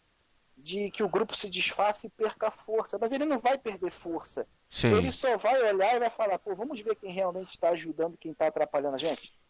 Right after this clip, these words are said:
Speaker 2: Aham.
Speaker 1: Então, assim, só que o que acontece? Quando a gente fala de ser humano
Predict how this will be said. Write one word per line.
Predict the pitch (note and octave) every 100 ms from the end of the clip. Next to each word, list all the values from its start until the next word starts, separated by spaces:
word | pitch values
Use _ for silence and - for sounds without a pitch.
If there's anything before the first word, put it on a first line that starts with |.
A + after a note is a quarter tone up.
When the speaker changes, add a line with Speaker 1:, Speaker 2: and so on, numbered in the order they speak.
| -
Speaker 2:
Aham. | A2 A2 G2 E2+ - _ _ _ _ _ _
Speaker 1:
Então, | G3 G#3 B3
assim, | A#3+ G3+
só | - C4+
que | -
o | D#4+
que | D#4
acontece? | D4+ D4+ A3+ C4+ - A#3+
Quando | D#4+ D#4+
a |
gente | C#4 C4 A3
fala | G3 F3+
de | E3
ser | D#3+ D#3+ D3
humano | B2+ D#3+ A#3 F3 A#2+